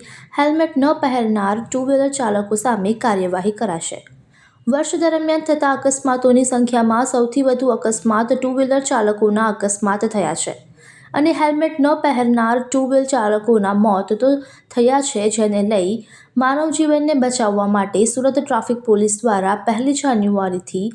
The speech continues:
ચૌદમી ફેબ્રુઆરી દરમિયાન હેલ્મેટ પહેરવા અંગે શાળાઓ, કોલેજો, યુનિવર્સિટીઓ, રહેણાંક વિસ્તારો, ઇન્ડસ્ટ્રીયલ વિસ્તારોમાં જઈ લોકોને જાગૃત કરાયા હતા.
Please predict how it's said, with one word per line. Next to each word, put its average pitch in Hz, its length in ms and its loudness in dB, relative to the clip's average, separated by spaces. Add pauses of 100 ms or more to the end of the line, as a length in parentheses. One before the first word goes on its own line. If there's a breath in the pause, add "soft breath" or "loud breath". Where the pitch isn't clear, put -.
(280 loud breath)
ચૌદમી 311 440 0
ફેબ્રુઆરી 285 540 0
દરમિયાન 240 560 0
હેલ્મેટ 233 360 2
પહેરવા 214 400 2
અંગે 208 280 4 (380 loud breath)
શાળાઓ, 294 560 2
કોલેજો, 247 460 0
યુનિવર્સિટીઓ, 240 960 2
રહેણાંક 220 480 -2
વિસ્તારો, 208 500 0 (100)
ઇન્ડસ્ટ્રીયલ 277 600 0
વિસ્તારોમાં 202 640 -2
જઈ 196 180 -2 (380 loud breath)
લોકોને 277 540 2
જાગૃત 220 440 0
કરાયા 185 400 -2
હતા. 185 240 -4